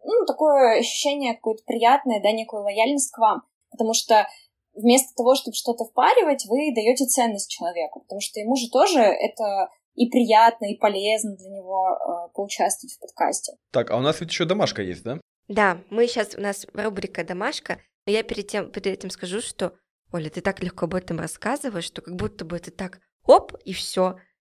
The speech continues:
Speaker 3: У всех получится, и я вдохновилась. Я помимо Инстаграма теперь займусь своим Фейсбуком, я тут уже выписала для себя кое-чё.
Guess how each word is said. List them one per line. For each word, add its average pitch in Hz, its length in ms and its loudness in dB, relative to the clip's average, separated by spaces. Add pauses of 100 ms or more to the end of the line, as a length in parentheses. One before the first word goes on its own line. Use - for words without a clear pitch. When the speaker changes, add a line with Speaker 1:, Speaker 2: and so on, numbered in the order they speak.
(160)
Speaker 3:
У - 60 -4
всех - 340 -6
получится, 196 600 -6
и 175 40 -6
я 170 300 -8
вдохновилась. 185 840 -10 (380)
Я 170 160 -8
помимо 175 340 -6
Инстаграма 214 580 -10
теперь - 280 -12
займусь 170 380 -12
своим 175 240 -12
Фейсбуком, 185 560 -10
я 175 80 -8
тут - 180 -20
уже 196 120 -8
выписала 180 420 -10
для 165 120 -8
себя 180 360 -14 (540)
кое-чё. 190 500 -4